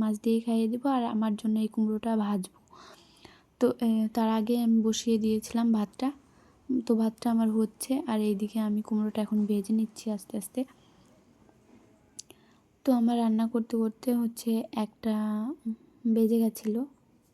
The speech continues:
সই সই একটা বেজে গেছিলো। তো তারপরে আমি রান্না করতে করতে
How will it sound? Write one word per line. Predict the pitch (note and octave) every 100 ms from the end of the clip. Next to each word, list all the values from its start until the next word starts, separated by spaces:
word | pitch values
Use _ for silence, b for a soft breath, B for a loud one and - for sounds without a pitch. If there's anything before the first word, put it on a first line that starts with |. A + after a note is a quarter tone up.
| -
সই | A#3 A3
সই | B3 A3+
একটা | G#3 - A3+
বেজে | G#3+ G#3+
গেছিলো। | G#3+ G#3 G3+ A3 C4 b b b b b b b b _ _ _ -
তো |
তারপরে | A#3 A3 G#3+ A#3 A#3
আমি | A#3
রান্না | A3+ G#3+ G#3+
করতে | A3+ A3+ -
করতে | G#3+ G#3+ -